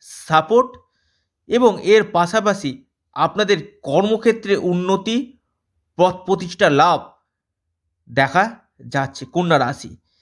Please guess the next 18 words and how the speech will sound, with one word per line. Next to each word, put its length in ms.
দ্বিতীয় 440
যে 160
রাশির 280
কথা 200
আমি 140
বলবো, 460
এই 160
ত্রিগ্রহী 440
যোগের 300
ফলে 340
বিশেষভাবে 560
লাভ 300
পেতে 200
চলেছে, 500
সেই 280
রাশির 380
নাম 380
আপনার 380